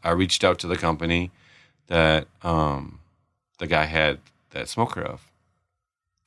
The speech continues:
And then I said, you know, "How much is it? How long do I have to wait?" He's like, "Tells me." And I said, "Okay, cool."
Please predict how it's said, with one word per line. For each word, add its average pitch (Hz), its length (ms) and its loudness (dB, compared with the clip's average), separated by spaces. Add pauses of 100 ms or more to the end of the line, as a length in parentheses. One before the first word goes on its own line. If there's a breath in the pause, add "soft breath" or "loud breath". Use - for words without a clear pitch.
And 87 200 2
then 82 260 4
I 73 100 0
said, 87 200 -2
you 87 60 4
know, 78 80 4
"How 85 120 4
much 85 240 2
is 80 120 -4
it? 85 220 4
How 82 140 4
long 80 240 6
do 82 100 0
I 82 80 4
have 85 100 0
to 90 100 -14
wait?" 82 360 2 (580 soft breath)
He's 85 220 -10
like, 78 280 2 (160)
"Tells 87 300 4
me." 90 120 4
And 92 80 4
I 87 40 0
said, 101 180 -4
"Okay, 104 260 0
cool." 95 400 2